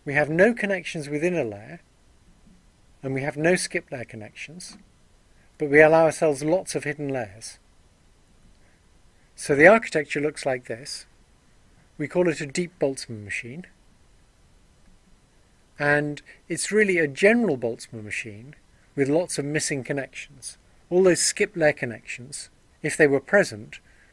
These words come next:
we wouldn't really have layers at all. It would just be a general Boltzmann machine. But in this special architecture,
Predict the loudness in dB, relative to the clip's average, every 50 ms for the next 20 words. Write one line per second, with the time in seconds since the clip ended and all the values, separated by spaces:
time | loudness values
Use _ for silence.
0 | _ -2 0 4 4 4 4 4 4 2 4 2 2 -2 -2 0 2 2 2 2
1 | 2 -2 -4 -6 -4 -4 -4 -4 -6 -8 -12 -12 -10 -8 -8 -8 -6 -6 -8 -6
2 | -2 -2 -2 -2 -2 -4 -6 -6 -8 -10 -10 -12 -18 -20 -20 -16 -14 -14 -14 -14
3 | -16 -20 _ _ _ _ _ _ _ _ _ _ _ _ _ _ _ _ _ _
4 | _ _ _ _ _ _ _ _ _ -6 -2 0 0 2 2 2 2 2 2 2
5 | 2 2 2 2 2 2 2 0 -4 -8 -10 -12 -12 -12 -16 -14 -14 -14 -14